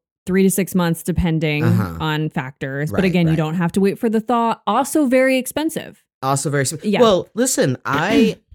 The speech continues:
Speaker 2: I, if, of those two options so far,
Speaker 1: Mm-hmm.
Speaker 2: I want the first one because I wanna be on, I don't want a connecting flight. I don't want a connecting
Speaker 1: <laughs>
Speaker 2: ship 'cause I don't know if I'm gonna be able to meet
Speaker 1: Yeah.
Speaker 2: it.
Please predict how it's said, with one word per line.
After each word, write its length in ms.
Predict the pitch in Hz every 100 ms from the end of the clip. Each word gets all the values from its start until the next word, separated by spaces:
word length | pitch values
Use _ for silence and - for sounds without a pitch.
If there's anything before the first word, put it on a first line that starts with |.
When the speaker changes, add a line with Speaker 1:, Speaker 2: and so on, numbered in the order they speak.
| - _ _ _ -
Speaker 2:
I, 400 | 151 208 254 240
if, 220 | 156 - -
of 160 | 151
those 260 | 143 190 226
two 240 | - 226
options 420 | 180 165 - 147 131
so 180 | 139 123
far, 500 | 160 135 101 92 -
Speaker 1:
Mm-hmm. 320 | 196 175 - 170
Speaker 2:
I 120 | 147
want 200 | 160 143
the 100 | 135
first 360 | 135 120 107 117
one 200 | 95 90
because 680 | 120 123 117 113 107 - - _ _ _ _
I 140 | 139 180
wanna 220 | 220 202
be 120 | 170
on, 220 | 151 156
I 140 | 127 156
don't 180 | 208 -
want 140 | 143
a 20 |
connecting 440 | 139 123 107 110 98
flight. 340 | - 85 67 _ _ -
I 100 | 131
don't 120 | 175
want 140 | 180 180
a 20 |
connecting 440 | - 147 127 123 107
Speaker 1:
<laughs> 100 | -
Speaker 2:
ship 160 | 113 508 - - 359 _ _ _ _ -
'cause 160 | 147
I 140 | 147 165
don't 160 | 180
know 160 | 170 160
if 80 | 156
I'm 100 | 156
gonna 140 | 151
be 100 | 143
able 120 | 139
to 40 | 135
meet 260 | 143 139
Speaker 1:
Yeah. 260 | - 139
Speaker 2:
it. 40 | 151